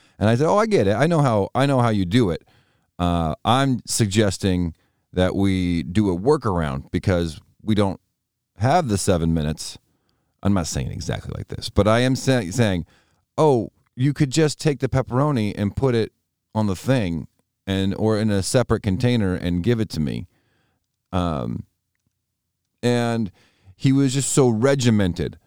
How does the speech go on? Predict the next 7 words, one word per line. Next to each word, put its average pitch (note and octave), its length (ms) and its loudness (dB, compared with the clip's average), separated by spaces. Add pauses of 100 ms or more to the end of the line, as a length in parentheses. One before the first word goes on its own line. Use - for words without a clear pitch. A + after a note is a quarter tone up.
(340)
in G#2 160 2
his, G#2 360 0
uh, D2+ 340 -2 (300)
worldview G#2+ 1000 2
of D#2+ 60 -4
how F#2+ 180 2
the F2+ 140 0